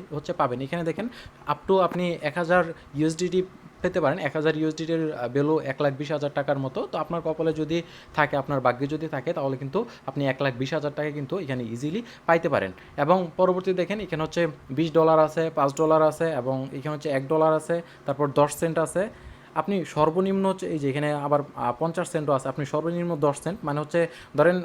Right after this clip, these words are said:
আপনি দশ বারো টাকা, টাকা থেকে শুরু করে আপনি এক লাখ বিশ হাজার টাকা পর্যন্ত এখানে উইন হওয়ার সুযোগ পাচ্ছেন। আর বাকি যেগুলো আছে, যেমন হচ্ছে এই যে সাপোজ এইটা, এটাও কোনো কাজের না, তিন ডলার কুপন, এই কুপনটাও কোনো কাজের না। এবং এখানে যেটা, এটা হচ্ছে, আহ, thank you, যেটাতে হচ্ছে আপনি কোনো কিছুই পাবেন না।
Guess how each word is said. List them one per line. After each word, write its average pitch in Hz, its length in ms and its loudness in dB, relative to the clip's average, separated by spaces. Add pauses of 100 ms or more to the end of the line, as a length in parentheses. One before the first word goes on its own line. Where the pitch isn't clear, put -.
(100)
আপনি 160 200 -4
দশ 151 180 4
বারো 165 200 4
টাকা, 165 480 -4
টাকা 160 180 0
থেকে 156 180 -4
শুরু 180 240 -2
করে 202 200 -2
আপনি 151 280 -2
এক 139 120 -6
লাখ 143 120 0
বিশ 135 180 -6
হাজার 143 200 -4
টাকা 147 160 -2
পর্যন্ত 156 300 -4
এখানে 147 280 -2
উইন 139 160 -2
হওয়ার 185 140 0 (240)
সুযোগ 156 300 -2
পাচ্ছেন। 131 260 -4 (100)
আর 131 80 2
বাকি 147 260 -2
যেগুলো 175 280 2
আছে, 165 260 0
যেমন 139 220 0
হচ্ছে 160 320 -2 (240)
এই 143 60 0
যে 147 80 0
সাপোজ 147 320 -4
এইটা, 147 200 -4
এটাও 190 280 -2
কোনো 185 160 -2
কাজের 165 280 2
না, 151 160 -4
তিন 156 180 -8
ডলার 143 220 0
কুপন, 160 340 -6
এই 160 200 -4
কুপনটাও 170 380 -2
কোনো 165 200 -4
কাজের 151 240 -2
না। 170 220 -2 (220)
এবং 160 220 -2
এখানে 175 200 -4
যেটা, 185 260 -2 (120)
এটা 160 120 -2
হচ্ছে, 156 200 -2 (180)
আহ, 113 400 -4
thank 131 200 -2
you, 156 120 -2
যেটাতে 131 340 -2
হচ্ছে 135 480 -6
আপনি 135 320 -2 (240)
কোনো 151 140 -2
কিছুই 143 260 -6
পাবেন 120 260 2
না। 98 120 -6